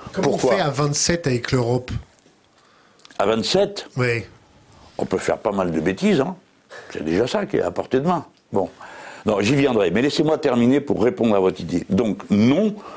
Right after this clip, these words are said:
Speaker 2: nous sommes capables d'avoir un système d'éoliennes offshore en mer. Je dis bien en mer, parce que je suis d'accord pour dire que la beauté, c'est un bien précieux,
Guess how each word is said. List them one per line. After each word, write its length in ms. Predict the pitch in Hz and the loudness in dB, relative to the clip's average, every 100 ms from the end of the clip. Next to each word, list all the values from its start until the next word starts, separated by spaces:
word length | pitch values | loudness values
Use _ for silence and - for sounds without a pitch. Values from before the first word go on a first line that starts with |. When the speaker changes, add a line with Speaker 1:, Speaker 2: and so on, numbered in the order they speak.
| - - - _ _ _ - - - | -18 -20 -20 _ _ _ -20 -20 -2
Speaker 2:
nous 220 | 92 95 | 2 4
sommes 360 | - 175 190 151 | 2 2 2 2
capables 540 | 151 - 139 151 190 - - - | 0 2 0 2 0 -2 -16 -6
d'avoir 360 | - 107 120 107 | -2 2 2 2
un 100 | 104 | 0
système 580 | - 117 - 110 92 78 - - _ | 0 0 2 2 2 -2 -8 -20 _
d'éoliennes 720 | 82 82 120 113 107 104 95 95 | 0 2 4 4 6 4 4 2
offshore 380 | - 98 85 - | 0 0 0 -2
en 160 | 78 | -2
mer. 340 | 78 117 185 - | 0 2 2 0
Je 80 | - | -4
dis 160 | 82 92 | 0 2
bien 240 | 104 110 - | 4 2 -2
en 100 | 90 | 0
mer, 300 | 95 92 82 - - - | 2 2 0 -6 -18 -6
parce 160 | 95 - | -4 0
que 240 | 101 73 | 0 2
je 140 | 80 | 0
suis 220 | 95 - 110 | 0 0 0
d'accord 380 | 107 - 120 | 0 0 -4
pour 180 | - 101 | 0 0
dire 220 | 92 98 - | 2 2 2
que 100 | 85 | 0
la 120 | 95 | 2
beauté, 500 | 95 104 - 95 78 - - - - | 2 0 2 0 -2 -10 -20 -20 -16
c'est 240 | - 104 - | -4 -4 -2
un 80 | 87 | 0
bien 220 | 85 78 | 0 0
précieux, 520 | - - - 135 - | -2 -2 2 2 0